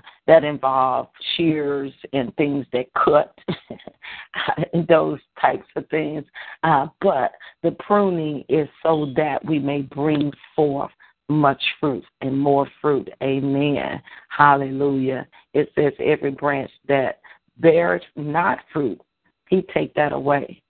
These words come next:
But when we are people that are pursuing God and we're actually bearing fruit,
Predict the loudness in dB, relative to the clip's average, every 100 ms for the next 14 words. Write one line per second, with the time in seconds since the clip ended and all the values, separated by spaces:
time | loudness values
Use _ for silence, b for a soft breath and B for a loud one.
0 | _ _ -2 0 2 0 2 2 2 0
1 | -4 -4 -4 -2 -6 -6 b b -2 -2
2 | -2 -6 -14 -12 0 4 4 0 -4 -4
3 | -4 -4 -4 -2 2 4 2 4 4 4
4 | 0 -12 -10 -12 -6 0 2 2 0 -2
5 | -8 -10 -8 -8